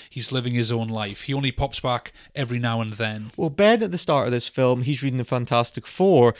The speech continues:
Speaker 2: and he gives this speech where he's expressing that the Fantastic Four in and of themselves are a family in a sense, okay?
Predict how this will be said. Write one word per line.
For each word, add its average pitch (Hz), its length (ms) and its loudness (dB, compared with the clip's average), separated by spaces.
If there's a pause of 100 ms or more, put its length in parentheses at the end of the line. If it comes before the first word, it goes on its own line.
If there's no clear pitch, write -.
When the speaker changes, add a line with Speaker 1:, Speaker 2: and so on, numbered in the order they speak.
(140)
Speaker 2:
and 143 180 -2
he 165 80 -2
gives 156 260 -2
this 151 160 -2
speech - 560 -4
where 151 520 4 (200)
he's 156 300 -2
expressing 156 840 0
that 117 100 -2
the 135 80 -2
Fantastic 165 640 0
Four 147 240 2
in 165 160 4
and 165 100 2
of 135 140 -2
themselves 127 520 -2
are 131 140 0
a 127 60 0
family 120 500 0
in 110 60 -2
a 110 80 -4
sense, - 560 -6
okay? 160 400 4